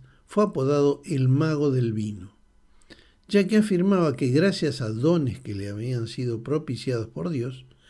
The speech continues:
él podía obtener vino blanco a partir de uvas tintas.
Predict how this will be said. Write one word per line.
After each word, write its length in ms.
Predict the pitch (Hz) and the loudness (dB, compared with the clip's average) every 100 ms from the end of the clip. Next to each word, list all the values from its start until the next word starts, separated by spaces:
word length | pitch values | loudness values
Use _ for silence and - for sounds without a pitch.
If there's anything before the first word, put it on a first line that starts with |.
| - - _ | -20 -20 _
él 160 | - 233 | -2 2
podía 300 | 214 214 190 | 6 6 6
obtener 440 | 170 170 165 165 | 2 2 4 4
vino 320 | 160 175 170 170 | 4 6 6 6
blanco 540 | 170 113 104 117 - _ _ - | 6 4 0 -6 -8 _ _ -8
a 80 | 175 | -2
partir 520 | 180 160 165 156 151 | 0 0 0 -2 0
de 100 | 127 | 2
uvas 240 | 123 110 - | 2 0 -6
tintas. 640 | - 104 107 - - - | -10 -12 -12 -20 -20 -20